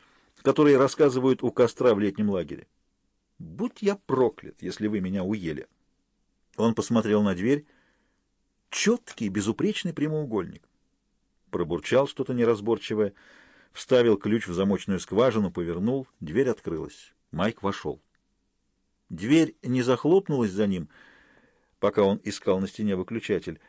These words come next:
не оставила в полной темноте. Кроме того, сквозь окно проникал отсвет огней многоквартирного дома,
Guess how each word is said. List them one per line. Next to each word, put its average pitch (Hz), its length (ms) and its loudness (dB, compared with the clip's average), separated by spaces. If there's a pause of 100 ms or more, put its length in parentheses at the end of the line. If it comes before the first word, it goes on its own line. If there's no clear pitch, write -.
(120)
не 175 140 -4
оставила 98 440 0
в - 60 -10
полной 98 300 2
темноте. 117 540 -2 (640)
Кроме 165 280 0
того, 147 260 4
сквозь 139 380 0
окно 147 540 0
проникал 123 540 0
отсвет 131 420 0
огней 117 320 2
многоквартирного 104 840 0
дома, 131 340 0